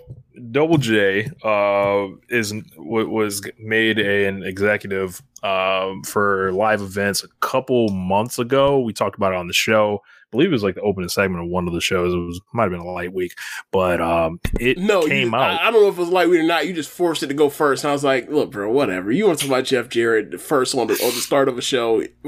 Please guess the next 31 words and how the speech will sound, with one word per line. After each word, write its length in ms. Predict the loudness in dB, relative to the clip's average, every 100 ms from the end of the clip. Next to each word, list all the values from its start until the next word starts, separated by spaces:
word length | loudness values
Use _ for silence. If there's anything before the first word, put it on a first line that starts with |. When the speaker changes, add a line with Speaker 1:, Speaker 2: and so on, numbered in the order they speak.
| -6
Speaker 2:
on 140 | 0 2
a 40 |
weekly 380 | 2 0 2 2
wrestling 440 | 4 0 0 -2 0
podcast? 680 | 0 0 2 2 0 -4 -14 -16 -16 -16 -20 _ -18 -18 -6
Have 260 | -2 0 -2
at 180 | -4 -4
it. 100 | 2
We'll, 320 | 2 2 -4 -20 -20 _ _ _ 0
we'll, 300 | 2 2 -6 -16 0
we'll 140 | 2 2
pretend 340 | 2 0 2
like 160 | 2 0
we're 80 |
from 240 | -4 -2 0
Memphis, 320 | 0 -2 0
Tennessee. 420 | 2 2 0 -2
Sure, 260 | 0 0 2
why 180 | 0 0
not?" 200 | -2 -4
<laughs> 40 | -4 -8 -6 -2 -2 -2 -4 -2 0 2 2 2
Speaker 1:
So 260 | 0 0
Jeff 320 | 0 0 0 2
Jarrett, 380 | 2 2 2 2
it, 180 | 0
it 80 | 0
gets 180 | 0 -2
reported 360 | -2 0 2 2
that 80 | 0
he 80 | 2
is 180 | 0